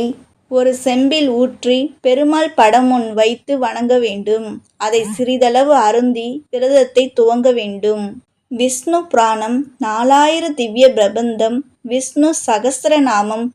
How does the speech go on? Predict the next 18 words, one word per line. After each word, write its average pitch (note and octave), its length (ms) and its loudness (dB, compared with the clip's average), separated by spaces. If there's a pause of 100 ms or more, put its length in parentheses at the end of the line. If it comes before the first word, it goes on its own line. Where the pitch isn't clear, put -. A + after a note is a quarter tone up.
(160)
உள்ளிட்டவற்றை A#3+ 800 -2
படிக்கலாம். G#3+ 720 -2 (500)
அதற்கு A3+ 460 -4
படிக்க A#3+ 440 0 (340)
நமக்கு A#3 400 -6
நேரமில்லை C4 720 2
என்றாலும் G#3+ 640 -2 (160)
பெருமாளின் D4 680 0
நாமத்தை A#3 640 -2 (440)
"ஓம் A#3+ 420 6 (180)
நமோ A3+ 380 -2 (120)
நாராயணாய B3 1080 2
நம" A3 220 -4 (640)
என A3+ 260 -4 (280)
நாம் A#3+ 340 0
சொல்லிக்கொண்டே B3+ 720 2
இருக்கலாம். G#3 640 -2 (280)
காலையில் B3+ 640 -2